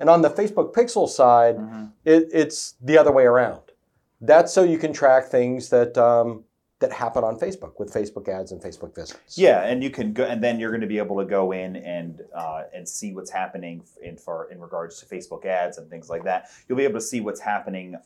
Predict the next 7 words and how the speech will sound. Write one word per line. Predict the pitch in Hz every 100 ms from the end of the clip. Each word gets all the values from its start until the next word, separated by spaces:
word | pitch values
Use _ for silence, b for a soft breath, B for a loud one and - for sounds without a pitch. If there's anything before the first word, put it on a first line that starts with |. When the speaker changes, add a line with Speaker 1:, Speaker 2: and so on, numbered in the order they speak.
| _
Speaker 2:
on | 104 107
your | 95 92
website | 95 95 98 95
in | -
conjunction | - 85 82 80 - 78
with | 69 -
Facebook, | 117 110 - 104